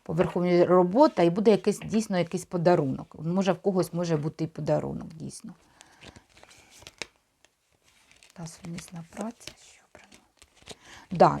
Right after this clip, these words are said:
я все ж таки думаю, що оце по оцій якось так щось буде, у когось буде якийсь сюрприз в особистому житті.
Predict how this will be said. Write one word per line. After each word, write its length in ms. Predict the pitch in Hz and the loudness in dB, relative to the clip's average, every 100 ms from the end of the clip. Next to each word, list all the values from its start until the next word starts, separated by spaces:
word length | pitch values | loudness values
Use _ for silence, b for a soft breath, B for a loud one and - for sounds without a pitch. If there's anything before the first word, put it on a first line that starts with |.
| - | -4
я 160 | 185 | -4
все 160 | 233 220 | -2 -4
ж 120 | - | -6
таки 180 | 170 165 | -8 -4
думаю, 340 | 160 160 151 | -2 0 -2
що 200 | - 151 | -2 -2
оце 280 | 170 165 185 | 0 0 -2
по 180 | - 160 | 0 0
оцій 460 | 160 - 233 262 - B B B | 0 0 -2 -2 -4 B B B
якось 300 | 185 180 175 | -2 0 0
так 220 | - 170 - | 0 -4 -2
щось 220 | 196 165 | -4 -2
буде, 340 | 170 165 170 160 B B B | 0 2 2 0 B B B
у 60 | |
когось 320 | - 277 269 160 | -2 4 4 4
буде 240 | 175 175 | 0 0
якийсь 260 | 180 170 - | 0 -2 2
сюрприз 1040 | 294 339 349 - 165 160 156 151 156 - - | 6 8 6 0 -2 0 0 -2 -6 -12 -10
в 40 | 170 | -10
особистому 640 | - 156 190 - 175 165 | -6 -6 -6 -6 -4 -4
житті. 460 | 151 143 147 139 | -4 -8 -8 -10